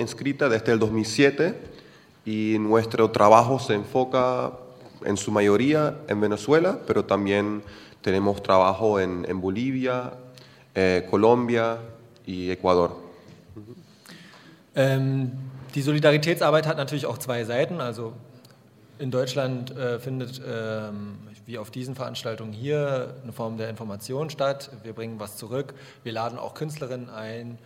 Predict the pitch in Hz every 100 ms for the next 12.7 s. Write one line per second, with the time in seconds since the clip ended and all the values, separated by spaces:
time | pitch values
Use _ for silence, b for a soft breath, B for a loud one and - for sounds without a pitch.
0 | b b 113 113 110 110 131 - 143 147
1 | 139 131 117 113 110 113 117 139 - 120
2 | - 123 117 131 135 143 127 127 113 -
3 | 127 127 123 123 120 117 123 151 147 123
4 | 123 127 123 B B B _ 117 117 113
5 | 113 113 107 110 120 120 113 - 120 123
6 | 117 113 110 117 117 117 104 - - 110
7 | 104 101 101 107 107 110 113 110 b b
8 | b - 113 123 113 123 117 113 160 156
9 | 139 143 127 120 120 123 113 113 113 117
10 | - 101 117 117 117 110 - 120 117 113
11 | 117 127 123 117 113 110 101 107 104 92
12 | 98 - 98 98 92 82